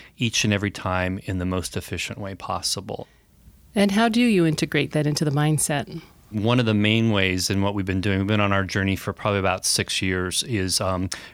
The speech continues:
Speaker 1: really getting people to understand who's our customer. I mean, that's one of the big questions that we have. And over the years, it's interesting that sometimes we think of our internal customers, so the physicians are the customer, the nurses are the customer,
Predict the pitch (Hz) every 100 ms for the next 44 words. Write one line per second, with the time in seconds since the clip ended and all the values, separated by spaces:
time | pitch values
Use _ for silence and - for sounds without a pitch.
0 | - 117 127 113 107 101 - - 107 -
1 | - 104 98 90 - - 101 101 98 90
2 | 143 143 143 - 170 - 87 80 95 95
3 | 95 - 104 101 98 95 104 - 107 98
4 | - 98 98 104 90 110 110 98 95 95
5 | 92 92 95 98 92 90 - 101 - -
6 | - 92 90 - 113 95 98 92 104 -
7 | 104 95 92 92 90 - 104 101 - 87
8 | - 85 82 - 87 85 98 104 - 92
9 | 95 90 - 90 - - 87 87 98 113
10 | - 95 92 82 - 87 - 90